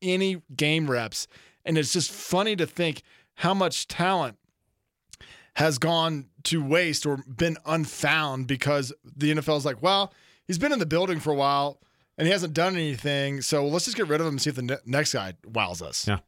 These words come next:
Speaker 2: And then the counterpoint to that is the Geno Smiths of the world.
Speaker 1: Yeah.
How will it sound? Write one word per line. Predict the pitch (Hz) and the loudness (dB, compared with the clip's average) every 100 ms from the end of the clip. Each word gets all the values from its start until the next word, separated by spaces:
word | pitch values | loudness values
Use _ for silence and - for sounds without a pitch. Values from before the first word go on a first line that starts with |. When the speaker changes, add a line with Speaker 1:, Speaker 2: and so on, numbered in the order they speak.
| _ _ _ _ - | _ _ _ _ 2
Speaker 2:
And | 147 | 2
then | 147 | 2
the | - | 2
counterpoint | 135 190 214 110 104 | 2 2 0 -4 -4
to | 95 | -2
that | 98 | -2
is | 117 98 | -2 -4
the | 98 | -4
Geno | 90 127 131 120 | 2 2 2 0
Smiths | - 117 170 - | 0 2 2 0
of | 117 | -4
the | 82 | -4
world. | 80 69 73 - _ _ | -4 -6 -8 -12 _ _
Speaker 1:
Yeah. | 147 247 | 4 4